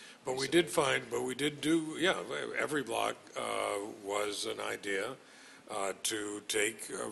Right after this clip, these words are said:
Speaker 1: readily available information, but not really accessible information, uh, that is, that's available in any community about community meetings, about, uh, zoning, about who, who, uh, contributed to what campaign,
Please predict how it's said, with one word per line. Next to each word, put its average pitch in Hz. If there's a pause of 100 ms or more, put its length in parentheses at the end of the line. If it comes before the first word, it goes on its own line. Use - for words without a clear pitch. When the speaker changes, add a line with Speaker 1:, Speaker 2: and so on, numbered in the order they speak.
(100)
Speaker 1:
readily 113
available 110
information, 104
but 98
not 110 (380)
really 110
accessible 95
information, - (480)
uh, 92 (100)
that 95
is, 95
that's 95
available 101
in 98
any 123
community 95
about 92 (520)
community 95
meetings, 135
about, 90
uh, 131
zoning, 127
about 90 (360)
who, 120
who, 117
uh, 101
contributed 104
to 98
what 95
campaign, 131